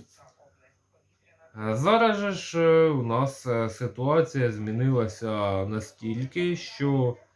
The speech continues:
цей совок автопром, вази, гази, москвичі і прочі уази, вони мають померти.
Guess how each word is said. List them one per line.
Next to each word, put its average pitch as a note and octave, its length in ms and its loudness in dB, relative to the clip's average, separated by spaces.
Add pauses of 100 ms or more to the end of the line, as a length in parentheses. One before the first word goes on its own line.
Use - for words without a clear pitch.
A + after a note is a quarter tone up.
(360)
цей F3+ 240 0
совок C#3 460 2
автопром, C#3+ 760 -2 (240)
вази, C3 720 2
гази, A2+ 840 0 (1300)
москвичі C3+ 920 2 (420)
і - 80 -8
прочі F#3+ 500 -4
уази, E3+ 640 0 (1600)
вони G#3+ 200 2
мають C#3 400 2
померти. G2 520 -12